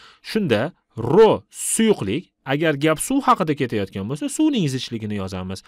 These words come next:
Gap boshqa suyuqlik haqida ketayotgan bo'lsa, aynan o'sha suyuqlikning zichligini yozishimiz kerak. Ro ko'paytirilgan J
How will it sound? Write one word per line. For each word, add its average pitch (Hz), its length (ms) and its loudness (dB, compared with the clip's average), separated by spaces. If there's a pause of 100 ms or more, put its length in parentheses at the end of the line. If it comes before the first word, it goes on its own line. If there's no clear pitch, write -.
(380)
Gap 127 160 2 (100)
boshqa 113 240 -2 (100)
suyuqlik 143 440 -6
haqida 92 340 -12
ketayotgan 98 500 -12
bo'lsa, 127 180 -12 (160)
aynan 147 240 -10 (100)
o'sha 143 240 -10
suyuqlikning 143 600 -10 (360)
zichligini 104 720 -12 (280)
yozishimiz 185 460 -8
kerak. 101 280 -10 (280)
Ro 165 300 6 (600)
ko'paytirilgan 165 760 -2 (320)
J 165 520 -4